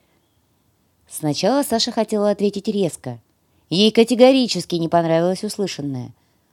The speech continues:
Однако слова воятеля насчёт хладнокровия всё-таки подействовали и помогли сдержаться.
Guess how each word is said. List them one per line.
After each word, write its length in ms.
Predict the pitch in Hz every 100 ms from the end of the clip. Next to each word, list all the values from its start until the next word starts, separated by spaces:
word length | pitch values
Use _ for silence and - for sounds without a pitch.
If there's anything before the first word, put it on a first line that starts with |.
| _
Однако 340 | 135 151 160 165
слова 340 | - 143 143
воятеля 560 | 147 170 170 175 170 165 _ _ -
насчёт 360 | 180 - 185
хладнокровия 840 | - 185 170 175 - 226 190 147 131 _ _ _ _
всё-таки 360 | - 254 240 233
подействовали 640 | 233 180 139 - 131 127
и 220 | 131 -
помогли 400 | 156 190 220 160
сдержаться. 600 | 147 160 160 151 - -